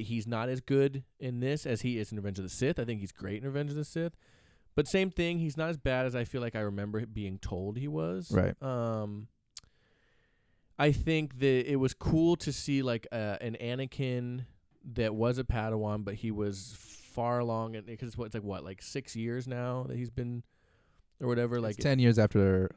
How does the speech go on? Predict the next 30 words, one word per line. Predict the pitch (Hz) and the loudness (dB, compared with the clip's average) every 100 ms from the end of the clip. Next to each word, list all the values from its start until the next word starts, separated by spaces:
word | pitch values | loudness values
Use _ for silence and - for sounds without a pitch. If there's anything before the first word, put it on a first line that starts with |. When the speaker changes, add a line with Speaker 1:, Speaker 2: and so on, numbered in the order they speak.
| - | -4
Speaker 2:
um, | 104 92 92 92 | 0 0 0 2
Speaker 1:
yeah, | 151 110 | 4 4
so | 98 - | 0 4
a | 127 | 6
Speaker 2:
Phantom | 101 | 8
Speaker 1:
fair | - | 6
Speaker 2:
Menace. | - | 4
Speaker 1:
amount | 135 | 2
of | 113 | 0
time. | 135 | -2
So | 127 | 0
he's, | 139 139 | 2 2
like, | |
Speaker 2:
Right. | 101 104 | 0 0
Speaker 1:
yeah, | 135 | -2
he's, | 113 | -2
like, | 120 110 | -2 -4
nineteen. | 120 117 95 95 _ _ | -6 -4 -6 -8 _ _
Speaker 2:
Yeah. | - 156 - | -6 -6 -2
Speaker 1:
And | 127 120 | -2 -2
so | - 131 117 113 | 2 4 4 2
he's, | 127 123 117 110 107 | 0 -2 -2 -4 -4
you | 120 | -6
know, | 107 | -2
comfortable | 160 165 160 147 143 135 131 | -2 -2 0 2 4 2 0
in | 139 117 110 | -2 -2 -2
the | 107 | -4
character | - 131 127 - 117 | -4 -4 -4 -4 -2
of | 107 107 | -2 -2
Anakin, | 110 104 104 104 101 | -4 -4 -4 -4 -6